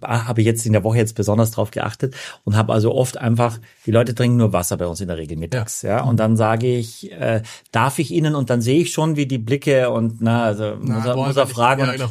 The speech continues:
Speaker 1: und dann sage ich, „Darf ich Ihnen einen alkoholfreien Rosé anbieten aus Südfrankreich?“ Ja, und dann sind die kurz überrascht, dass ich ihnen alkoholfrei anbiete. Und dann ha-, gibt's wirklich viele, die sagen,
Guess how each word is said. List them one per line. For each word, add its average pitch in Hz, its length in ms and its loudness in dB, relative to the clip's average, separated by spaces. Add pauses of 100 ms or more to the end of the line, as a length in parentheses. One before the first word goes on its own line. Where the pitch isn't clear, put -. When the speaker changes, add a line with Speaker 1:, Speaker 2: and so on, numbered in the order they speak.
Speaker 1:
und 123 80 -4
dann 120 100 0
sage 123 200 0
ich, - 180 -20
„Darf 151 220 2
ich 160 100 0
Ihnen 143 140 0
einen 131 160 0
alkoholfreien 123 580 -2
Rosé 117 280 -4
anbieten 104 400 -8
aus 104 140 -10
Südfrankreich?“ - 600 -14
Ja, - 160 -14
und 107 140 -2
dann 110 260 4 (840)
sind 127 160 2
die 123 80 0
kurz 160 200 0
überrascht, 135 460 0
dass 147 100 -4
ich 127 80 0
ihnen 139 140 2
alkoholfrei 117 640 2
anbiete. 120 400 0
Und 123 80 0
dann 131 160 2
ha-, 143 120 0 (120)
gibt's 131 300 -6
wirklich 160 220 -2
viele, 160 240 0
die 147 120 -2
sagen, 127 520 0